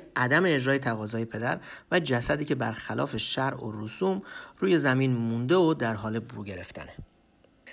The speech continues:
دردسر هری آلفرد هیچکاک و موقعیت داستانیش اولین چیزیه که لابد به ذهن همهٔ سینما دوستان می‌رسه، اما این فقط بخشی از ماجراست.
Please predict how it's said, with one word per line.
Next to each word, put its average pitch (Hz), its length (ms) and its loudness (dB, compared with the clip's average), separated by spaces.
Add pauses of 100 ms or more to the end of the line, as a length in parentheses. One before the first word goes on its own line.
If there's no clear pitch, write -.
(240)
دردسر 175 460 10
هری 180 300 8
آلفرد 139 400 8
هیچکاک 156 400 2
و 160 40 4
موقعیت 131 580 0
داستانیش 117 960 -2 (320)
اولین 151 420 2
چیزیه 170 500 0
که 135 120 -4
لابد 120 340 0
به 117 120 -6
ذهن 127 260 -4
همهٔ 123 540 0
سینما 104 380 -2
دوستان 101 380 -8
می‌رسه، 92 360 -10 (520)
اما 127 200 4
این 135 100 2
فقط 120 340 0 (100)
بخشی - 320 -2
از 107 200 -12
ماجراست. - 600 -16